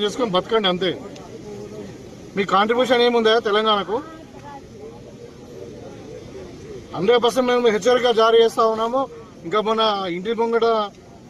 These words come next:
కొంతమంది వాళ్ళు జా-, జాయింట్ యాక్షన్ కమిటీ వాళ్ళు ఏదో చేసినట్టు, కానీ ఖచ్చితంగా ఇట్లనే ఇదే పద్ధతిగా మార్చుకోకుంటే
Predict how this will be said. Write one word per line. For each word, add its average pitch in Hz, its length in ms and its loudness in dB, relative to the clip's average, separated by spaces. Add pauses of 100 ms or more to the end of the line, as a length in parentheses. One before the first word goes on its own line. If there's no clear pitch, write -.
కొంతమంది 208 420 0 (160)
వాళ్ళు 208 180 2 (220)
జా-, 185 340 0
జాయింట్ 202 280 -2
యాక్షన్ 214 260 -6
కమిటీ 190 260 -6
వాళ్ళు 196 240 -4
ఏదో 190 140 -2 (120)
చేసినట్టు, 185 540 -8
కానీ 208 160 -2 (420)
ఖచ్చితంగా 220 480 2 (100)
ఇట్లనే 214 260 2 (100)
ఇదే 226 120 6 (100)
పద్ధతిగా 226 400 4 (100)
మార్చుకోకుంటే 208 640 2